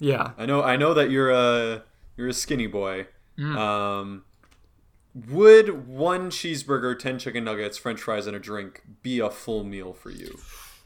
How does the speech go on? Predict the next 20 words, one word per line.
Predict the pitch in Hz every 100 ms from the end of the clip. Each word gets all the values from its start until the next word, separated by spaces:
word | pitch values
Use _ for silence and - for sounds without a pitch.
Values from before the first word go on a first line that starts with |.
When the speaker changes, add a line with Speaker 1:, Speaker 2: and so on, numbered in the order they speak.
| _ _ _ - - _
Speaker 1:
It | 165
would, | 185 175
Speaker 2:
Like, | 113
Speaker 1:
it | 165
would, | 185 170 147 -
I |
Speaker 2:
that | 190 220
Speaker 1:
wouldn't | 196 160
Speaker 2:
already | 147 135 120
seems | - 123
like | 117
it's | 107 -
pretty | - 143 117
light. | 101 101 95 - - _ _ _ _ _ _ _ _ _ _
Speaker 1:
It, | 226 226 180 - -
it | 214
would | 247 262 185
be | 202 196
a | - 135
meal. | 127 135 156 180 196